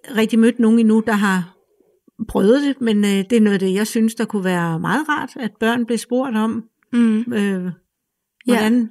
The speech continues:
Speaker 1: er jeg egentlig, hvordan oplever I egentlig mig som
Speaker 2: Ja.
Speaker 1: underviser?
Speaker 2: Ja.
Speaker 1: Øhm, er jeg egentlig ville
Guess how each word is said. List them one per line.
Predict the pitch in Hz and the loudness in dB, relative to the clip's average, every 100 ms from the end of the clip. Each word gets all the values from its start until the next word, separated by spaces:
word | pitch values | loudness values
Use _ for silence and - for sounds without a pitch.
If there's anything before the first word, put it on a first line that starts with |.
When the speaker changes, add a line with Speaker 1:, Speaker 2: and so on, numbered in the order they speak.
| - | -2
Speaker 1:
er | 214 | 0
jeg | 226 226 | 0 0
egentlig, | 226 233 226 226 | -2 -2 -4 -2
hvordan | 233 240 | 0 2
oplever | 240 226 262 226 | 2 0 0 -2
I | 208 214 226 | -2 0 0
egentlig | 220 220 214 | 0 0 -2
mig | 185 185 | -2 -4
som | 214 214 | -2 0
Speaker 2:
Ja. | 214 - | 0 -2
Speaker 1:
underviser? | - 190 220 214 190 208 185 _ _ _ | -2 0 0 -2 -6 -10 -12 _ _ _
Speaker 2:
Ja. | 233 220 - _ _ | -2 -2 -4 _ _
Speaker 1:
Øhm, | 190 190 180 180 180 170 _ | -6 -4 -4 -4 -6 -10 _
er | - 185 | -6 -4
jeg | 208 214 | -2 -2
egentlig | 214 214 214 202 | -2 -2 -2 -2
ville | 196 185 175 | -4 -4 -6